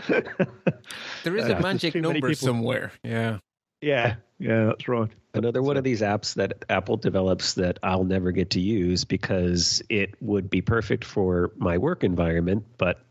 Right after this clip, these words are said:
Speaker 3: we use other tools.
Speaker 1: Yeah.
Speaker 3: And my I T
Speaker 1: Yeah.
Speaker 3: department's never going to support it. So, like, I could whip it out and say, "Hey, we should use this," but no one's going to, no one's
Speaker 2: Yeah.
Speaker 3: going to do it with me. And this feels very much like an app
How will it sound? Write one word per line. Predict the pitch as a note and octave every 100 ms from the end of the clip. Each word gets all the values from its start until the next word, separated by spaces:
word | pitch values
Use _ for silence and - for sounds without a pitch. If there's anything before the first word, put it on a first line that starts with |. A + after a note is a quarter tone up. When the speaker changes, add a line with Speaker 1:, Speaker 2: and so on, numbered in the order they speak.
| _ _ _
Speaker 3:
we | A#2 A2+
use | F#2+ F#2 F#2 - - _ -
other | G#2+ G2+
tools. | A2 F#3 A#2 F2+ - - - - -
Speaker 1:
Yeah. | B2+
Speaker 3:
And | G2 F#2 F#2+ -
my | G#2+ G#2 F2+
I | B2
T | G#3
Speaker 1:
Yeah. |
Speaker 3:
department's | - B2+ A#2 A#2+ A#2
never | A#2+ C3
going | B2 A#2 A#2
to | A2+ A#2+ B2 -
support | - - - F3 G2+
it. | G2
So, | - A#2+
like, | - -
I | C3+
could | C3+
whip | B2 A#2+
it | -
out | C#3 A#2+
and | A2+
say, | C3
"Hey, | E3
we | D#3+
should | D#3 D3+
use | C3 B2
this," | B2 D#3
but | - -
no | A#2+ C3+
one's | B2+ A2+
going | - A2+ G#2
to, | G2 G2+ G#2 - - - -
no | - B2
one's | A#2 A2 G#2+
Speaker 2:
Yeah. | G#2+
Speaker 3:
going | G#2 F#2
to |
do | F#2 B2
it | G#2+
with | G#2
me. | G#2 G2+
And | A#2
this | C#3+ -
feels | E3 C#3+ G#2
very | G2 A2
much | G2 G2 F2+ - -
like | F2+ F2
an | F#2
app | F2 F2 E2+ -